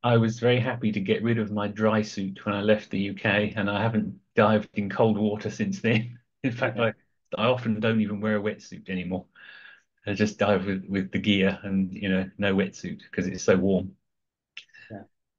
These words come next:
Speaker 2: So, I mean, I suppose, um, yeah, any, anything else in terms of the, the positives? And then, um, it would be remiss of us not to go over some frustrations as well. So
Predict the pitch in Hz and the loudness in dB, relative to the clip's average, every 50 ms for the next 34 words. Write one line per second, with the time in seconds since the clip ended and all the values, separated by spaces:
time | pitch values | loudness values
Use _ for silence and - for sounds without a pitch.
0 | _ _ - 160 151 143 120 147 156 160 165 156 143 - - 131 135 165 160 156 | _ _ 0 2 2 2 0 -2 -2 0 -2 -2 -2 -4 -8 -2 0 2 2 2
1 | 135 - - - 131 127 123 123 123 117 117 120 - 143 131 110 - 135 143 139 | 2 0 -6 -8 -6 -6 -4 -4 -4 -6 -6 -4 -2 -2 -2 0 -2 -4 -6 -4
2 | 143 143 139 135 135 135 143 151 147 156 143 131 131 120 120 123 113 110 123 117 | -4 -4 -4 -4 -4 -4 -4 -4 -6 -8 -10 -10 -10 -8 -8 -10 -6 -6 -6 -4
3 | 113 110 104 - 107 - - 131 135 131 139 139 135 156 156 151 - 127 120 117 | -4 -6 -8 -10 -14 -10 -6 -4 -4 -4 -4 -6 -6 -6 -8 -6 -8 -8 -8 -6
4 | 113 107 101 104 104 - _ _ _ _ _ _ _ - 107 107 107 104 101 110 | -6 -6 -6 -6 -8 -10 _ _ _ _ _ _ _ -12 -10 -10 -10 -10 -10 -12
5 | 107 113 117 113 107 117 113 110 113 113 120 113 120 - 110 110 113 107 - 120 | -10 -8 -8 -6 -4 -4 -4 -4 -4 -4 -4 -6 -6 -8 -8 -8 -8 -8 -8 -8
6 | 113 - - - 120 113 107 104 95 - - 110 113 113 110 104 104 - - 120 | -10 -10 -10 -10 -10 -8 -8 -8 -10 -8 -6 -4 -4 -4 -4 -4 -6 -6 -6 -6
7 | 113 107 - 107 - - 117 110 104 - - 104 95 98 101 - 110 113 104 101 | -6 -6 -10 -12 -8 -6 -4 -4 -4 -6 -10 -14 -16 -18 -14 -10 -6 -6 -4 -4
8 | 101 - - 113 104 101 | -6 -8 -8 -8 -8 -8